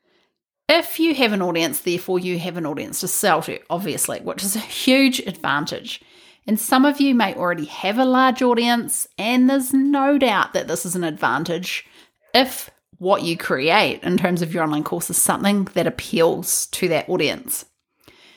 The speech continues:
However, if you're a service provider or freelancer, I'm willing to bet that your audience isn't that big.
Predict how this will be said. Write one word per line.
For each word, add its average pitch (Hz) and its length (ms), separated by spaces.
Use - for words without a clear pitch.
However, 247 460
if - 180
you're 440 140
a 466 40
service 247 420
provider 214 460
or 185 200
freelancer, 165 920
I'm 208 240
willing 294 340
to 277 140
bet 131 340
that 185 280
your 208 300
audience 170 440
isn't 196 260
that 143 180
big. - 340